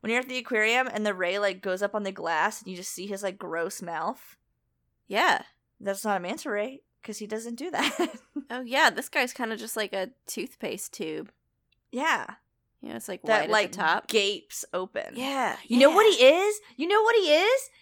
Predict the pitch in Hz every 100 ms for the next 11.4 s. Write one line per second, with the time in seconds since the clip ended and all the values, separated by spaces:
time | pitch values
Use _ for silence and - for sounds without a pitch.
0 | _ - 320 302 320 339 370 370 269 -
1 | 269 339 381 302 302 294 254 226 214 208
2 | - - 214 247 320 359 349 311 302 294
3 | 294 - 294 - 285 - 294 277 - 269
4 | 247 - 247 220 226 220 349 403 359 214
5 | 240 330 381 208 202 285 240 262 285 359
6 | 320 254 - 262 359 196 - - - -
7 | _ _ _ _ _ - - - 262 262
8 | - 269 - 214 202 208 240 214 247 262
9 | 302 196 98 110 208 _ _ _ _ _
10 | _ _ _ 233 277 320 220 220 294 247
11 | 233 233 262 269